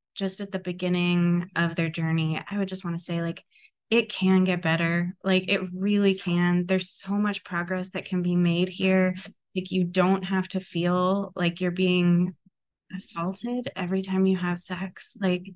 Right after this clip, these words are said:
you don't have to feel pain. I mean, like, it's, I mean, obviously some people will continue to feel those things, like, in different levels, but, like, there's so much space for things to get better, and it's incredibly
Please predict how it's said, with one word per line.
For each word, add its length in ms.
you 100
don't 160
have 180
to 100
feel 240
pain. 800
I 40
mean, 220
like, 300
it's, 360
I 40
mean, 300
obviously 420
some 220
people 460
will 280
continue 560
to 120
feel 220
those 220
things, 300
like, 180
in 240
different 520
levels, 360
but, 160
like, 160
there's 220
so 240
much 840
space 640
for 120
things 380
to 120
get 280
better, 500
and 360
it's 160
incredibly 1000